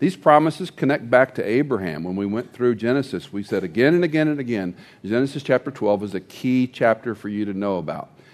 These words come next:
because he promised Abraham he would be a blessing to the world, that through him the world will be blessed. We'll briefly touch on Samuel, uh, Second Samuel chapter seven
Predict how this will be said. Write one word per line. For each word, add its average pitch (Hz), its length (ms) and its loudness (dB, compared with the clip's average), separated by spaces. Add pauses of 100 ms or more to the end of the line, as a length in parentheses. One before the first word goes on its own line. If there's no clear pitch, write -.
(160)
because 107 420 -2
he 113 160 -6
promised 147 560 2
Abraham 95 640 -2
he 117 120 -2
would 120 160 0
be 120 100 0
a 113 60 4
blessing 107 440 -2
to - 200 -6
the 110 160 -4
world, 104 840 2 (520)
that 104 220 -6
through 160 220 6
him 139 320 0
the 113 140 2
world 123 680 4
will 104 120 -2
be 101 120 -4
blessed. 92 600 -6 (600)
We'll 110 180 -2
briefly 127 600 2
touch 123 320 -2
on 107 280 -4 (160)
Samuel, 120 420 0
uh, 98 220 -2
Second 131 240 -4
Samuel 123 280 -2
chapter 110 280 -6
seven 127 480 -2